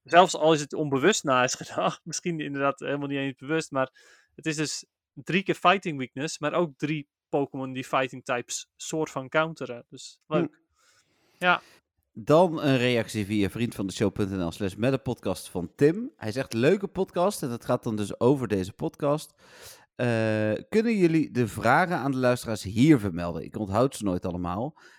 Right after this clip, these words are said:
Speaker 2: En hij
Speaker 1: Hmm.
Speaker 2: bedoelt dus eigenlijk of we de opdracht voor deze zes Pokémon, eh, maar dat hoeft nu natuurlijk niet meer, eh, maar ook de, eh, prijsvraag. Eh, dus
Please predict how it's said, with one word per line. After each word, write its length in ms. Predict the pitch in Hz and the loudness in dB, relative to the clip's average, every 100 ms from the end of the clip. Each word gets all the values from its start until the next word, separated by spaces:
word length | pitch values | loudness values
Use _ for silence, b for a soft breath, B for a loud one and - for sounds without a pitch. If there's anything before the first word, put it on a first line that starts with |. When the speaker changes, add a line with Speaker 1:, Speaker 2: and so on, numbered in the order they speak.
| b | b
Speaker 2:
En 100 | 107 | -6
hij 80 | 98 | -2
Speaker 1:
Hmm. 100 | 107 | 0
Speaker 2:
bedoelt 160 | 113 | 0
dus 100 | 110 | 0
eigenlijk 400 | 98 117 113 107 | -2 -2 -2 -4
of 160 | 110 - | -4 -2
we 120 | 104 | -2
de 380 | 104 101 101 - | 2 2 2 -2
opdracht 480 | - 120 - 107 - | -6 -6 -2 -4 -4
voor 120 | 110 | -6
deze 240 | 101 98 95 | -4 -4 -4
zes 180 | 101 - | -8 0
Pokémon, 580 | 127 139 135 147 170 - | 0 0 -2 -2 -4 -8
eh, 320 | 107 107 98 57 - 101 98 | -6 -4 -6 -10 -14 -12 -8
maar 80 | 95 | -6
dat 140 | 101 | -6
hoeft 160 | 123 135 | -6 -2
nu 180 | 135 | -2
natuurlijk 360 | 127 117 127 123 | -2 -4 -6 -6
niet 120 | 117 | -6
meer, 300 | 117 120 117 b b b b | -4 -4 -6 b b b b
eh, 280 | - 110 104 | -4 -2 0
maar 400 | 104 110 110 - | 0 2 0 0
ook 360 | 120 165 - - _ | 2 2 2 -14 _
de, 360 | 107 107 95 - | 0 2 2 -2
eh, 180 | 101 98 92 | -6 -6 -6
prijsvraag. 800 | - 120 165 - 160 160 196 _ _ b b b - | -4 0 0 -2 -2 -2 -4 _ _ b b b -16
Eh, 200 | 104 101 - | -12 -12 -12
dus 380 | 98 95 - | -14 -14 -20